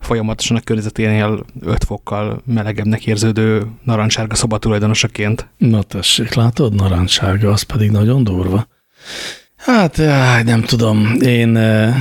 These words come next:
Speaker 2: én szeretem a feketét. Nálunk a gyerekek egyik fala fekete táblafesték, hogy lehessen rá rajzolni.
Speaker 1: Ó, a táblafesték az mondjuk menő.
Speaker 2: És, ö, nem, nem, nem dőlt, tehát, hogy mondjam, nem tűnnek depressziósnak. Na.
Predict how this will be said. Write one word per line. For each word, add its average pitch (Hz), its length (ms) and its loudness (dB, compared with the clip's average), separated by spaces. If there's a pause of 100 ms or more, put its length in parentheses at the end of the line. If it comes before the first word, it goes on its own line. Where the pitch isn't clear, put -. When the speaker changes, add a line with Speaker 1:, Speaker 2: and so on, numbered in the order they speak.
(200)
Speaker 2:
én 117 140 4
szeretem 107 440 0
a 98 60 0
feketét. - 760 -2 (160)
Nálunk 107 440 2
a 117 60 2
gyerekek 110 440 0
egyik 104 280 0
fala 101 260 0
fekete 104 480 -2
táblafesték, 104 920 -2
hogy 110 100 0
lehessen 104 440 2
rá 104 140 2
rajzolni. 123 640 2 (420)
Speaker 1:
Ó, - 60 -16
a - 80 -14 (120)
táblafesték 120 580 -2
az 107 100 -4
mondjuk 110 220 0
menő. 107 260 0 (160)
Speaker 2:
És, 107 420 2
ö, 104 320 2 (120)
nem, 107 460 2
nem, 117 200 2
nem 101 380 0
dőlt, 98 360 0
tehát, 120 160 0
hogy 127 120 4
mondjam, 101 200 0
nem 113 140 4
tűnnek 101 280 0
depressziósnak. 107 840 -2
Na. - 240 -2